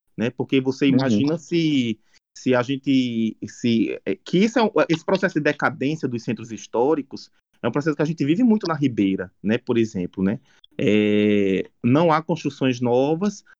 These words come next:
Speaker 1: as construções antigas não são revitalizadas porque não é de interesse do capital, né? Não há políticas públicas sérias para isso. E, a, é, pior ou tão pior quanto destruir algo velho pra construir algo novo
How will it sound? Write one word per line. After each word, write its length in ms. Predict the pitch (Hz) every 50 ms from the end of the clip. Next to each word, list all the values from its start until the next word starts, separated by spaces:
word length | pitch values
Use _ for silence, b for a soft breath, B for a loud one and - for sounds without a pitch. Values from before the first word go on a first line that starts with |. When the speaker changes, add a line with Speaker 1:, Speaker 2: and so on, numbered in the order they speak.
| b b
Speaker 1:
as 140 | 117 117
construções 400 | - 147 139 - 151 139 147 135
antigas 380 | 139 143 135 - 127 113 120 117
não 100 | 147 175
são 160 | 180 - 156
revitalizadas 720 | 143 160 135 127 127 - 117 120 120 117 107 107 104 107 -
porque 240 | _ 185 - 226
não 160 | 240 254 247 185
é 80 | 156
de 80 | 143 151
interesse 320 | 147 - 135 127 127 -
do 100 | - 123
capital, 680 | - - 110 - - 113 - 113 107 107 117 135 180 - _ _ _ _ _ _ _
né? 140 | - 117 127
Não 160 | 135 135 135
há 80 | 131 -
políticas 460 | - 135 127 127 123 - 120 113 -
públicas 380 | - 113 110 107 - 113 101
sérias 340 | - - 107 107 110 110 -
para 260 | - - 113 113 110
isso. 340 | 107 113 123 160 165 - - _ _ _ _ _ _ -
E, 460 | 160 156 170 185 196 214 208 - - _ _
a, 380 | - - - _ - - - - -
é, 380 | 143 131 135 131 127 127 120 - _ _ _ _ _ _ _ _ _ _ _ _ _ _ _ _ _ _ _
pior 440 | - 180 185 180 165 180 214 220 208
ou 140 | 185 165 160
tão 240 | 156 _ 180 196 190
pior 280 | - 185 175 165 160
quanto 400 | - _ 151 143 139 135 - 131
destruir 560 | 131 147 151 - - - 147 147 160 185 185
algo 280 | 180 175 170 160 156 160
velho 480 | 139 120 123 120 117 113 110 113 110 107
pra 200 | - 123 123 120
construir 500 | - 139 135 127 - 131 127 120 120 120
algo 260 | 117 117 110 113 117
novo 480 | 117 110 107 113 127 139 156 190 208